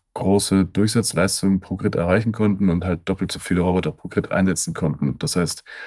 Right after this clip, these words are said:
diese Materialflusslogiken, die wir da hatten oder haben, die haben sich ja von einer vormals eher statischen zu einer hochdynamischen,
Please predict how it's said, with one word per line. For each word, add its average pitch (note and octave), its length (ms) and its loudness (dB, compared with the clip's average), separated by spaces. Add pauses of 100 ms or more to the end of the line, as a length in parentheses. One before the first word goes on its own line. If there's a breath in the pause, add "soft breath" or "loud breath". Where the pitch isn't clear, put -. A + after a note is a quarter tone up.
(160 loud breath)
diese F#2+ 120 4
Materialflusslogiken, G2 1200 2
die F2+ 120 0
wir F2 60 0
da E2+ 200 0
hatten A#2 420 0
oder E2+ 300 -2
haben, G2+ 380 4 (680)
die F#2+ 180 6
haben F#2+ 220 4
sich G2 480 -6
ja F2+ 240 -2
von - 180 -2
einer F2+ 400 0
vormals G#2 760 2
eher G2 180 0
statischen G#2 460 -2
zu E2 100 -4
einer F#2 200 0
hochdynamischen, F#2+ 840 0